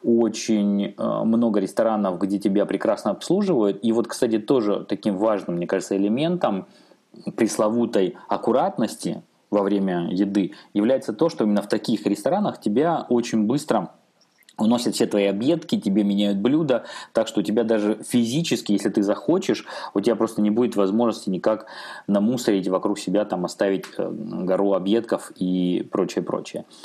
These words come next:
Но вот тут тоже тем, кто поедет после коронавируса в Китай, хочется посоветовать следующее. И, кстати, вот смотри, Олег, это же очень частое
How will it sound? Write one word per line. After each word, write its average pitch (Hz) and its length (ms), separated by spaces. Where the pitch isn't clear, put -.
Но 135 320
вот 131 220
тут 196 220
тоже 135 260
тем, 131 280
кто 117 520
поедет 104 520
после - 220
коронавируса 101 560
в - 40
Китай, 156 680
хочется 120 520
посоветовать 110 480
следующее. 139 320
И, - 140
кстати, 139 400
вот 107 180
смотри, 151 300
Олег, 110 260
это 110 140
же 120 260
очень 117 560
частое 110 800